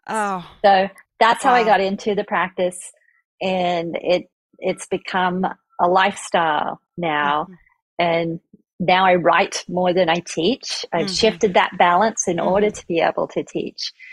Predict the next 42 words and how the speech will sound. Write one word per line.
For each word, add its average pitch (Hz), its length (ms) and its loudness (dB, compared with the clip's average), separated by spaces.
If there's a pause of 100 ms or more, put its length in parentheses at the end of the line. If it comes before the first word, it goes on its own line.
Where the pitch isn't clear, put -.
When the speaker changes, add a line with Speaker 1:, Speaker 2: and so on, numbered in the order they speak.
Speaker 1:
Mm-hmm. 185 260 -18
Speaker 2:
Uh, 180 140 2
but 185 160 2
there 240 120 6
was 262 160 4
a 233 80 4
time 208 380 0
where 185 180 2
I 180 140 2
would 180 220 -2
teach, - 640 -4 (1160)
I'm 190 120 0
not 196 180 0
gonna 175 180 -4
say 170 220 0
how 170 100 -2
many 165 160 -4
classes 160 520 -2
because 165 320 -2
it 170 80 -2
wasn't 156 360 0
healthy, 156 440 -2 (420)
but 170 240 2 (560)
many 185 340 0
classes 165 540 -2
in 160 140 -2
a 156 80 -2
day. 156 580 2 (200)
Speaker 1:
Mm. 190 100 -4
Speaker 2:
And 180 100 2
I 170 100 0
was 180 120 0
doing 226 220 2
that - 180 -2
full 208 160 2
time 185 320 -2
for 165 160 0
a 160 60 0
very 170 280 2
long 156 280 -2
time. 151 460 -6
So 170 180 4